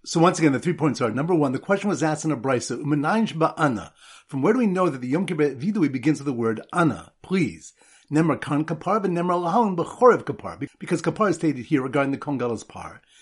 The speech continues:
and kapar is stated there regarding Moshe's confession at Chorev after the Jews' worship of the Egel Zahav. Just as there at Chorev, the Vidui began with the word ana, so to here the Vidui begins with the word ana. The Brisa continues, "Umenayin shebashem."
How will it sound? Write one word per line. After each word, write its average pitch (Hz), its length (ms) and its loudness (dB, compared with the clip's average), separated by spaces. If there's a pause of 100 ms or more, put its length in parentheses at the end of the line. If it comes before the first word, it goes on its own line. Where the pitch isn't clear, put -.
(220)
and 123 80 -14
kapar 180 280 2
is 175 60 0
stated 175 260 0
there 208 160 4
regarding 151 360 2
Moshe's 160 320 0
confession 165 580 -2
at 127 140 -6
Chorev 147 480 4 (340)
after 165 260 2
the 143 120 -6
Jews' 151 200 -4
worship 196 320 -2
of 135 60 -12
the 139 80 -2
Egel 117 260 -2
Zahav. 123 460 2 (280)
Just 185 260 0
as 127 120 -2
there 180 180 4
at 113 60 0
Chorev, 202 280 2
the 131 80 0
Vidui 165 260 -4
began 143 260 0
with 143 80 -4
the 131 60 -2
word 131 260 -2
ana, 185 380 2
so 175 180 -4
to 175 140 -4
here 247 240 0
the 147 140 -2
Vidui 180 360 -2
begins 165 580 0 (360)
with 147 100 -4
the 156 60 2
word 101 320 -6
ana. 170 320 2
The 113 80 -14
Brisa 160 280 0
continues, 139 520 -2
"Umenayin 151 480 2
shebashem." 101 580 -8